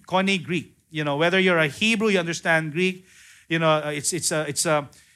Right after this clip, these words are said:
it's like a, it's like English today. You know, people would pick up this language because it's like what Alexander the Great has set for everybody to speak.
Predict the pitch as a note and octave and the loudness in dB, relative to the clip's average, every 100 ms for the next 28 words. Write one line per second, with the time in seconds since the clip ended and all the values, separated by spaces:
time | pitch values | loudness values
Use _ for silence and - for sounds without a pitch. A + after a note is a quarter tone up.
0 | _ E3+ D#3+ C4 F3 - _ _ _ _ | _ -4 0 2 2 0 _ _ _ _
1 | - G3+ G3+ A3 G#3+ A3 - G3 F3 A2+ | 0 2 4 4 6 4 4 2 2 2
2 | - _ _ _ _ _ _ B3+ E3 E3 | -8 _ _ _ _ _ _ -10 -2 0
3 | D#3 D3 _ _ _ _ _ _ - A3+ | 0 -2 _ _ _ _ _ _ 2 2
4 | A3+ A3 A3+ G#3+ - _ _ _ _ - | 4 6 6 4 -2 _ _ _ _ -2
5 | F3 F3 A#3 - F#3 F#3 - _ _ _ | -2 4 4 8 6 6 -16 _ _ _
6 | _ - B2+ G#3 G#3 F#3 F3+ F3+ F#3 E3 | _ -12 2 4 6 6 6 4 0 0
7 | D#3 D#3+ D#3 E3 D#3+ - E3+ E3+ E3 _ | 0 0 0 -4 -4 4 6 6 0 _
8 | _ _ _ _ _ - D3+ - F3+ G3 | _ _ _ _ _ -6 -6 0 4 6
9 | G3+ - G3+ G3+ G3+ F#3 E3+ F3 D#3+ D3 | 6 4 4 4 2 0 0 2 0 0
10 | - F#3 E3+ E3+ _ _ _ _ E3 F3 | 0 2 0 -2 _ _ _ _ -2 0
11 | F3 F3+ E3+ E3 D#3+ - - D3 B2+ | 2 2 2 0 -2 -6 -6 -8 -10